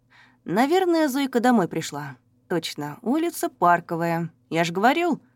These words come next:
Может, Антон у нее в квартире?» «Может. Вообще-то я только из-за этого за ней поехала. И что будем делать? Вломимся следом с водяными пистолетами?»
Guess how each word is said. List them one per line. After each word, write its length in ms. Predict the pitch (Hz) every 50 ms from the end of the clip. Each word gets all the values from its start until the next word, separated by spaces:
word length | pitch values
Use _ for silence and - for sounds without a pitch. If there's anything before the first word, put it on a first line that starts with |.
| _ _ _ _ _ _
Может, 540 | - 151 165 170 170 160 165 - - - -
Антон 380 | - - 165 165 165 175 180 185
у 60 | 180
нее 200 | 175 170 170 180
в 80 | 175 -
квартире?» 640 | - 170 170 170 - - 339 359 - 165 139 127 - _ _ _ _ _ _ _ _ _ _ _ _ _ _ -
«Может. 560 | 180 185 185 190 214 220 247 226 - - - _ _ _ _ _ _ _ _ -
Вообще-то 400 | 190 214 220 - - 247 247 233
я 100 | 208 208
только 280 | 208 214 208 208 -
из-за 180 | 208 202 180 220
этого 320 | 226 196 180 180 180 170
за 140 | 170 160 170
ней 200 | 165 170 170 165
поехала. 760 | 165 - 185 185 175 160 160 147 - - 147 147 156 156 143 _ _ _ _ _ _ _ _ _ _
И 220 | - 190 202 202 180
что 180 | - - 269
будем 260 | 233 247 185 190 185 175
делать? 440 | 165 202 247 262 254 262 - - _ _ _ _ _ _
Вломимся 600 | 175 165 180 196 226 254 247 247 233 220 - 202
следом 420 | 196 - 196 208 233 208 220 208
с 100 | 190 -
водяными 400 | - 190 190 208 208 220 226 226
пистолетами?» 840 | 220 220 208 - - 247 254 294 330 311 - 190 175 170 165 160 160